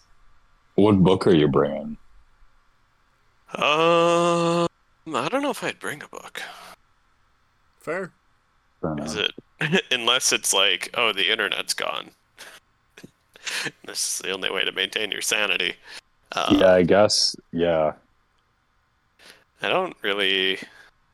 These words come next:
Speaker 2: own many physical books. I just recently completed my physical copies of the Aragon books, so perhaps those, but they are quite large.
Speaker 3: Yeah.
Speaker 2: Um,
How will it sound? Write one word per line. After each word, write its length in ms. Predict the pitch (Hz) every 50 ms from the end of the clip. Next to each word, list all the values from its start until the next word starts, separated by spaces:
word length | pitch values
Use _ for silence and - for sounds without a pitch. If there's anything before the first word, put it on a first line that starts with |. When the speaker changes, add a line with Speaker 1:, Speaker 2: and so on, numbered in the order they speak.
| _ -
Speaker 2:
own 320 | 107 110 113 113 117 113
many 300 | 110 110 107 104 98 95
physical 420 | - - 107 - 127 - - 135
books. 580 | 127 127 139 147 - - - - - - - -
I 100 | 107 107
just 280 | 107 123 123 117 - -
recently 480 | 101 117 123 - - - - 98 90
completed 640 | - - - - - 104 104 - 87 95 90 - -
my 260 | 73 87 87 82 90
physical 480 | - - - 98 - - - 82 71
copies 460 | - - 104 107 92 - 90 92 107 107
of 80 | -
the 140 | 101 95 90
Aragon 400 | 85 101 110 104 104 92 90 92
books, 560 | 92 101 98 98 - - - - - - - - _ _ _ -
so 280 | - - 104 95 92 92 - - - - - _ _ _ _ _ _ _ _ _ _ _ _ _ _
perhaps 440 | - - 104 101 127 147 143 - -
those, 640 | - 117 107 101 95 90 85 90 92 - - - - _ _ -
but 120 | - -
they 160 | - 98 101 95
are 120 | 92 92
quite 260 | - - 110 104 -
large. 560 | - 98 95 95 92 92 - - - - - - _ _ _ _ _ _ _ _ _ _ _ _ -
Speaker 3:
Yeah. 420 | 156 147 151 147 147 147 147 143 131 _ _ -
Speaker 2:
Um, 460 | - - - - - - _ - -